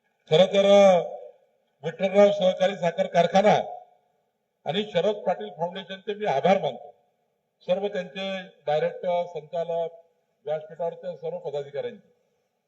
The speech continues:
अठ्ठ्याण्णव वर्षाचे आमचे काका या ठिकाणी आहेत. कारण तुम्ही काय स्वीकारलं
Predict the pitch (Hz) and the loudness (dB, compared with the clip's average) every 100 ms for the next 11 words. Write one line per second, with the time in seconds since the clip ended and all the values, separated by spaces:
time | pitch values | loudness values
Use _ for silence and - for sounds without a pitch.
0 | _ _ _ _ _ _ _ _ - 135 | _ _ _ _ _ _ _ _ -14 -12
1 | - 170 175 170 156 175 170 170 180 165 | -8 -6 -6 -6 -8 -10 -10 -10 -10 -8
2 | 151 180 175 175 165 156 131 127 - - | -4 0 -2 -2 -6 -6 -6 -8 -12 -20
3 | _ _ _ _ _ _ _ _ _ _ | _ _ _ _ _ _ _ _ _ _
4 | - 160 202 226 233 - - 175 175 214 | 2 4 6 4 0 -12 -16 -12 -6 -6
5 | 220 202 220 220 220 196 185 175 160 | 0 2 2 -2 0 0 4 4 4